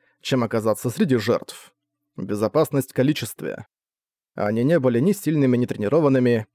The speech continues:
да и смелыми я бы их не назвала. Скажем так, их вело своего рода отчаяние. Я уже видела такое раньше, когда натравливала на врагов стаю насекомых. В панике и отчаянии они дрались, не обращая внимания на боль и раны.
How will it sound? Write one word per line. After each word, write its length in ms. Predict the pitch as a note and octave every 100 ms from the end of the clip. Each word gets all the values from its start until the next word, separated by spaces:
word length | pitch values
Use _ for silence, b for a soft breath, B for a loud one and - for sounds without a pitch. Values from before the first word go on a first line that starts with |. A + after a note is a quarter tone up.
| -
да 140 | D#3+
и 120 | G3+
смелыми 440 | B2+ C#3+ F#3+ C3 A#2+
я 140 | A#2
бы 120 | A2+
их 120 | A2+ B2
не 60 |
назвала. 560 | A#2 G#2 A2 A2+ D3 - _ _ _
Скажем 420 | - - C3+ C3
так, 340 | A#2 E3+ - - _
их 220 | G3 F#3+
вело 280 | B2+ B2+ E3
своего 340 | C#3 B2+ C3 C#3
рода 180 | C3
отчаяние. 800 | A#2+ - - C#3 G#2+ F2+ C2 - - _ _ _ _ _
Я 260 | - D3 D3+
уже 240 | B2+ B2
видела 320 | C3 F3 A#2
такое 320 | A2+ G#2 A#2+
раньше, 320 | A2+ A#2 - A#2+
когда 220 | A2+ A#2+
натравливала 560 | A#2 A2+ B2 A#2+ A#2
на 100 | A#2
врагов 380 | A2+ A2 A#2 E3+
стаю 240 | - B2+ A#2
насекомых. 840 | A2+ - - A2 - - - _ _ _ _ _
В 120 | -
панике 400 | - D#3 E3 C3+
и 20 | B2
отчаянии 600 | A#2 - G3+ F3+ C#3+ B2+
они 180 | B2
дрались, 420 | C#3+ B2+ C3+ G#3 -
не 80 |
обращая 400 | B2 A#2 - A3
внимания 360 | A#2+ A#2+ D#3+ C#3+
на 120 | B2
боль 200 | A#2 C3+
и 40 | B2
раны. 480 | A#2 G2+ E2+ -